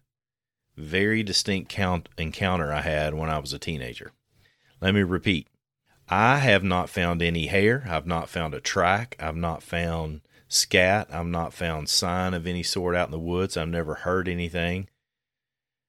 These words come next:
I've never seen anything except for one very distinct experience, and I, it's kinda mind-blowing,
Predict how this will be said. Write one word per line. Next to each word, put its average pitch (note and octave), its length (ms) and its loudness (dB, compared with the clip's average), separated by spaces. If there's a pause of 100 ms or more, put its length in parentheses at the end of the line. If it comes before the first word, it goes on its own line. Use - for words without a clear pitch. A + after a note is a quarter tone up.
(240)
I've F#2+ 200 6
never F#2 320 2
seen A#2+ 440 2
anything E2+ 640 0 (1120)
except G2+ 460 2
for G#2+ 200 0
one F#2 640 -2
very E2 400 -2
distinct E2 520 -4
experience, D2+ 720 -4
and D#2 560 -4 (140)
I, - 80 -12 (760)
it's D#2 180 -8
kinda E2+ 240 -6
mind-blowing, E2+ 600 -2